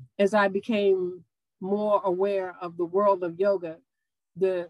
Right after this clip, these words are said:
the type of scriptures that were available, the types of scriptures that had been written that were thousands of years old that I had never heard of. And then, um,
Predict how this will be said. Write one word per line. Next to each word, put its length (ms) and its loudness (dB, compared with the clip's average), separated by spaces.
the 120 -2
type 380 0
of 320 -4
scriptures 760 -2
that 200 -2
were 140 -4
available, 840 -2
the 60 -6
types 320 -6
of 120 -18
scriptures 640 -4
that 160 -2
had 160 -6
been 220 -4
written 260 0
that 140 -2
were 200 -4
thousands 540 0
of 120 -6
years 320 0
old 280 -2
that 100 -8
I 80 -10
had 140 -14
never 240 -6
heard 260 -4
of. 260 -12
And 200 0
then, 480 0
um, 640 -6